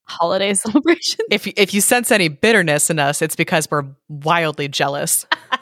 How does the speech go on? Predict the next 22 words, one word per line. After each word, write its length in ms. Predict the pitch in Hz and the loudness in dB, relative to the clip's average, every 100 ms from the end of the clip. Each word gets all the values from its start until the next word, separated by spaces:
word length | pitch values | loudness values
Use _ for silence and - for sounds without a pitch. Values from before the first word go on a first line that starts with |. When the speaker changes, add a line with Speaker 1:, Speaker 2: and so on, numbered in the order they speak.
| _ 494 554 - | _ -10 -8 -8
Speaker 1:
So 140 | - 320 | 0 0
I'm 100 | 302 | 2
gonna 160 | 320 | 2
guess 200 | 294 254 | 2 2
that 140 | 277 269 | 2 2
there's 180 | 254 | 2
some 220 | 247 254 247 | 2 2 2
sort 280 | - 233 | 4 4
of 220 | 226 220 196 | 4 2 0
water 420 | 196 196 190 190 | 2 4 4 2
racing. 800 | 175 160 180 165 165 180 220 226 _ _ _ _ _ _ 523 | 0 -4 -4 -4 -4 -4 -6 -8 _ _ _ _ _ _ 0
Speaker 2:
Yeah, 120 | 262 - _ | 0 -2 _
that 220 | 208 240 | 2 4
there 100 | 240 | 4
will 100 | 233 | 2
be 220 | 208 240 233 | 2 0 2
a 120 | 202 | 0
race 440 | 175 165 160 151 - | 0 0 0 0 0
on 160 | 160 160 | 0 -2
the 60 | |
water. 380 | 143 - - - _ _ _ _ _ _ - | -4 -6 -10 -18 _ _ _ _ _ _ -6
Speaker 1:
Yes. 480 | 208 - - - | -6 -6 -8 -10